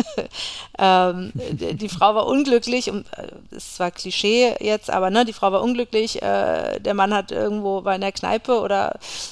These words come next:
ist irgendwo fremdgegangen oder was weiß ich. Ähm,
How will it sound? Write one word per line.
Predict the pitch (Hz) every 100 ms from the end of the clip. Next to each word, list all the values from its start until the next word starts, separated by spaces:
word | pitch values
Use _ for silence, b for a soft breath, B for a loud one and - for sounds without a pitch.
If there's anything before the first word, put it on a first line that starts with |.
| B
ist | 208 -
irgendwo | 214 202
fremdgegangen | - 233 - 226 208
oder | 202 202
was | 208
weiß | - 208
ich. | - 269 - B B B B -
Ähm, | 202 196 196 196